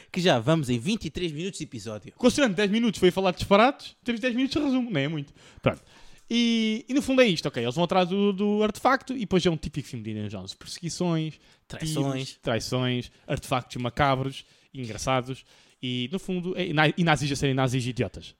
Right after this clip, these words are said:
Speaker 1: Sim.
Speaker 2: Que é, para mim é sempre o que eu mais gosto de Indiana Jones.
Speaker 1: Sim, sim.
Speaker 2: É o... gozar com os nazis.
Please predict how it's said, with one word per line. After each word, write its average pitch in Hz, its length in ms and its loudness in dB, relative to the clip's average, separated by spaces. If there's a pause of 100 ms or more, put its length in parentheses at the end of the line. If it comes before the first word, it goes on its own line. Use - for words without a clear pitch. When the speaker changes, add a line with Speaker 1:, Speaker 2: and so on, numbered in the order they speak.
(140)
Speaker 1:
Sim. - 260 -6 (160)
Speaker 2:
Que - 140 0
é, 143 40 4
para 165 140 4
mim 160 100 2
é 143 60 0
sempre 143 380 -6
o 120 80 -8
que - 80 -4
eu 143 60 0
mais 120 160 -4
gosto 107 280 -10
de 98 140 -12
Indiana 98 220 -8
Jones. 95 420 -10
Speaker 1:
Sim, 120 260 -2 (100)
sim. - 140 -4
Speaker 2:
É 107 40 0
o... 95 240 -8 (180)
gozar 127 240 0
com - 60 -12
os 110 80 -6
nazis. 95 340 -8